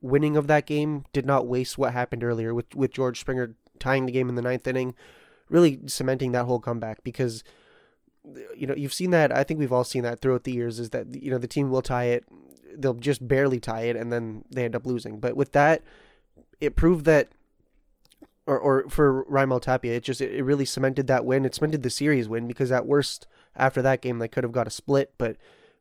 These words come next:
they win the series because of it, or in part by it. And yeah, it's, you know, y-, you,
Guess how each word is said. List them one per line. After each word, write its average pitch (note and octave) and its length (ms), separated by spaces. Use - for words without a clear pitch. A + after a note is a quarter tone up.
they B2 140
win D3 160
the E3 80
series D3 320
because C#3 320
of D3 100
it, F3 200
or A#2 240
in D3 140
part C3+ 320
by A2+ 160
it. A#2+ 220
And A2+ 280
yeah, C#3 160
it's, - 440
you B2+ 160
know, C3 120
y-, B2+ 260
you, C3 520